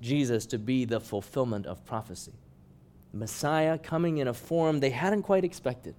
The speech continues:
who brought a peace they hadn't quite expected, both in terms of his, his commitment to, to nonviolence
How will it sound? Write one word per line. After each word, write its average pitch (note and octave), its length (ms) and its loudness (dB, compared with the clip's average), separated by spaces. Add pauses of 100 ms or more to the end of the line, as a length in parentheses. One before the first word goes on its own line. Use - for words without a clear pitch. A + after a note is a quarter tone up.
(640)
who B2+ 100 -2
brought D#3+ 280 10
a D3+ 60 2
peace - 480 0 (480)
they C3+ 80 2
hadn't F#3 260 8
quite F#3+ 220 10
expected, D#3+ 540 2 (840)
both A3 200 12
in G#3 120 10
terms G#3 240 8
of D#3+ 80 8
his, D#3 200 6 (200)
his D3 180 6
commitment E3+ 480 6
to, D3 140 6
to C3+ 160 -2
nonviolence C3+ 840 4